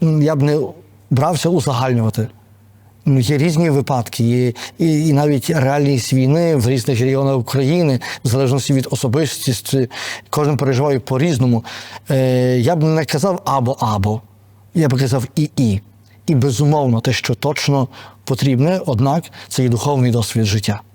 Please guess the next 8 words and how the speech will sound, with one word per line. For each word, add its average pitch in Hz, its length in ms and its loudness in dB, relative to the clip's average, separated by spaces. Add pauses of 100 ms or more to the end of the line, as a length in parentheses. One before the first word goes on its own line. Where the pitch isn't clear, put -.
(640)
Я 156 160 2
розумію, 196 320 2
що - 160 -2
мої 151 220 2
с-, - 480 -8 (340)
слова 160 580 0
і 131 680 2 (280)
можуть 135 580 0